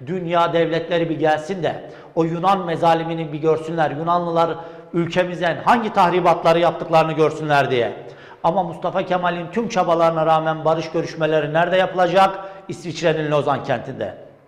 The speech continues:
Bakın bunu bir yerden hatırlayacağınızı umuyorum arkadaşlar. Lozan görüşmelerine itilaf devletleri Osmanlı hükümetini de çağırmıştır.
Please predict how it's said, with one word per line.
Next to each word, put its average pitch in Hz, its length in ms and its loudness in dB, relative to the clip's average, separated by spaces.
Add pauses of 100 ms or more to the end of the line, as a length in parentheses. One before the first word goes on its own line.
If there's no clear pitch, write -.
(420)
Bakın 180 320 2 (500)
bunu 196 240 0
bir 202 60 2
yerden 190 300 4
hatırlayacağınızı 165 840 2
umuyorum 147 340 2
arkadaşlar. 131 580 0 (600)
Lozan 180 600 2
görüşmelerine 175 920 0
itilaf 185 520 0
devletleri 165 540 0
Osmanlı 160 720 -2
hükümetini 127 640 -6
de 117 100 2
çağırmıştır. 107 760 -4